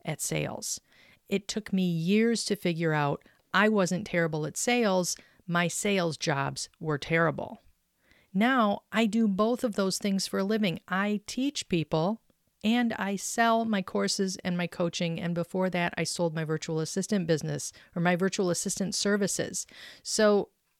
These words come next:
to say that I was a terrible teacher or that I was a terrible salesperson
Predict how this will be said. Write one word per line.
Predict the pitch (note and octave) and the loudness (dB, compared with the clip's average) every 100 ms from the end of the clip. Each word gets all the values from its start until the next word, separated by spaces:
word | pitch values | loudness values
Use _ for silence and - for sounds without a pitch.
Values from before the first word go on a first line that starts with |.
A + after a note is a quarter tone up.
| _ _ | _ _
to | - | -6
say | F3+ - B3 C4 | -4 2 2 4
that | A3 G#3 | 2 2
I | F3+ F#3+ | 2 2
was | F#3 | 0
a | |
terrible | F3+ G3+ F#3+ F3 | 0 0 2 0
teacher | G#3+ G#3 G3 F3+ | -2 0 2 2
or | E3 | 2
that | E3 E3 | 2 2
I | |
was | E3 | 0
a | D#3+ | -2
terrible | F#3 F3 E3 | 0 2 2
salesperson | D#3 G3 G3 - F#3 E3 F3 D#3+ | 2 2 0 0 -2 0 -2 -2